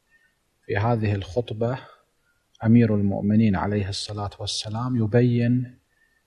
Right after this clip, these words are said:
جوانب مختلفة في مسألة التوحيد، والتي ضل فيها كثيرون، وقد نسب بعض الناس إليه عليه السلام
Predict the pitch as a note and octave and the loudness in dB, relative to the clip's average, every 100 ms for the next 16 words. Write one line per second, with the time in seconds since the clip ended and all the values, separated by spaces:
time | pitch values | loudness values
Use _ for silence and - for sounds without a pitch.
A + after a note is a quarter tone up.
0 | _ - G#2 A#2 A#2+ A2 G#2 G#2 - - | _ -4 0 4 4 2 0 -6 -6 -8
1 | A2+ A2+ A2 A#2+ A#2+ A#2 - _ _ _ | -4 -4 -4 -6 -6 -8 -16 _ _ _
2 | _ _ _ _ - A2 G2 - - A#2+ | _ _ _ _ -2 0 0 -4 -6 -8
3 | - A#2+ - G#2+ G2 - G2+ - - - | -8 -12 -10 -10 -6 -6 -8 -10 -20 -6
4 | A2+ A2 A#2+ A#2+ A2 G#2 B2+ A#2 G#2 G2 | -2 0 0 -2 -4 -2 0 0 0 -4
5 | G2 - A#2 G#2+ A#2 - A2 - A2 B2+ | -6 -2 0 -2 -6 -10 -8 -4 -2 2
6 | C3 B2 - _ _ _ _ _ _ _ | 2 0 -6 _ _ _ _ _ _ _
7 | _ _ _ _ - G#2 G#2 G2 B2 A#2+ | _ _ _ _ -14 -10 -6 2 2 2
8 | G#2 G2 F#2 A#2+ - A2 G2+ G#2+ B2 C3 | -2 -6 -4 -2 -2 -4 0 0 0 -2
9 | - - - _ _ _ _ _ _ - | -4 -10 -12 _ _ _ _ _ _ 4
10 | A#2+ A#2+ G2+ F#2+ G2+ A#2+ A2 A2+ - A#2+ | 8 8 6 2 2 2 2 -2 -6 -6
11 | A#2 A#2 A#2 | -2 -2 -2